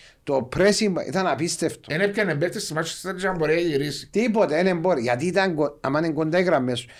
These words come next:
Speaker 1: εν προλαβαίνεις.
Speaker 2: Προλαβαίνεις.
Speaker 1: Εν προλαβαίνεις. Έχεις αμέσως παίκτη πάνω
Speaker 2: Ε,
Speaker 1: σου.
Speaker 2: ναι, και θωρείς όμως την άλλη ομάδα της Manchester,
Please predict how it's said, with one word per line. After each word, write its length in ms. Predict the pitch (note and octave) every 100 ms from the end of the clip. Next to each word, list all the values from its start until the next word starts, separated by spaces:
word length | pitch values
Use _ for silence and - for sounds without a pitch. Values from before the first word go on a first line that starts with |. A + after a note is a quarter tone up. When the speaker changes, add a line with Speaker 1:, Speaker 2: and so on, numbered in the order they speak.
| -
Speaker 1:
εν 120 | - G3
προλαβαίνεις. 840 | B3+ A3+ E3 C3+ A2+ E2+ - - A2+
Speaker 2:
Προλαβαίνεις. 340 | A2+ A2+ F#2
Speaker 1:
Εν 80 | A3
προλαβαίνεις. 460 | B3+ B3+ F#3+ E3 G3
Έχεις 320 | G#3+ A3+ F#3+
αμέσως 440 | F3 F#3+ G3+ G#3
παίκτη 280 | - G3+ G#3
πάνω 240 | F#3+ G#3+ G#3
Speaker 2:
Ε, 60 |
Speaker 1:
σου. 80 | F#3
Speaker 2:
ναι, 80 | A3
και 140 | F#3+
θωρείς 300 | F3 D#3 F3+
όμως 280 | G3 G3+ G3+
την 160 | E3 D3
άλλη 240 | G3+ G#3+
ομάδα 340 | F3 C3 A2+ G#2+
της 180 | G#2+ A#2
Manchester, 640 | E3+ E3 C3+ - G2 C3+